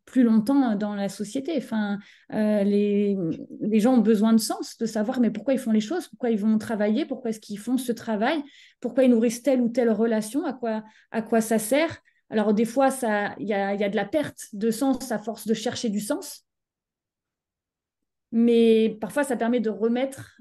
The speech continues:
euh, aussi au milieu des choses qui sont essentielles.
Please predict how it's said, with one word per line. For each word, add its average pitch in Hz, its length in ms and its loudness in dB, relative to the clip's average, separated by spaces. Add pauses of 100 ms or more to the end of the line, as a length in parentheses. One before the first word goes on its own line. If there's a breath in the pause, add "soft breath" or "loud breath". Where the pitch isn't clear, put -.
(260)
euh, 208 520 -2
aussi 240 380 0
au 262 60 2
milieu 233 480 0 (340)
des 220 140 -6
choses 269 220 -6
qui 226 100 -12
sont 240 240 -8
essentielles. 214 680 -6